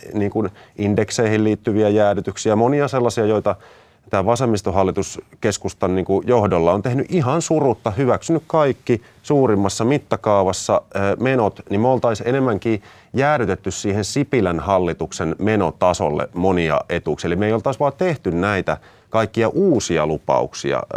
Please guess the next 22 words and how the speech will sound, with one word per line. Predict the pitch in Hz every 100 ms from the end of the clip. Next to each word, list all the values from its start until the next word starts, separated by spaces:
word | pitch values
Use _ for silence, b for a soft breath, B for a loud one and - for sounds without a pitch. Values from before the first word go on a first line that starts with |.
| 71
ö, | 73
mitä | 82 85
tää | 80 85 76
hallitus | 73 71 76 -
teki. | 67 - - B B
Eli | 95 101
ei | 110
se | 127
mitään, | 127 131 120
niinku, | 113 127 123 B B -
dramatiikkaa | 151 160 131 - 90 80 92 82
ole, | 85
vaan | 95
se, | 110
että | 110
kaksituhatta | 147 - - 101 147
yhdeksäntoista | 156 - 135 135 -
menotasossa | 135 143 127 - - 110 - 117 B B B B
oltais | 147 139 113 -
pidetty | 147 143 - 120
silloin | - 175 151 98 90
huoli | 131 107 90